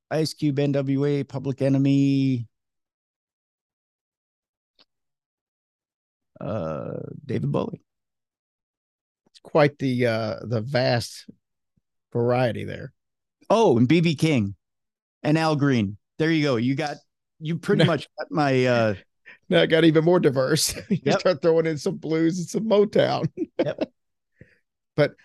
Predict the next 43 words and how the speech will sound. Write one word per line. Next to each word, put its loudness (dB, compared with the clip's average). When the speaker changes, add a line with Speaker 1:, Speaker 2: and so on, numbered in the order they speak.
Speaker 2:
in 4
all 6
honesty, 4
I 4
love 2
every 0
one -2
of -4
those. -10
I'm, -2
I'm -2
the 0
same -2
way. -4
I'll, -4
I'll, 2
you -2
know, 0
I'll -2
listen 0
to -2
some -6
Elvis, 2
uh, -4
gospel 0
music, 0
and 0
the -4
next -4
minute 0
I'll 0
have 0
N -2
W 0
A 0
on. -12
You -4
know, -4
Speaker 1:
Yep. -4
Speaker 2:
it -2
was, -8
it's -6
just, -6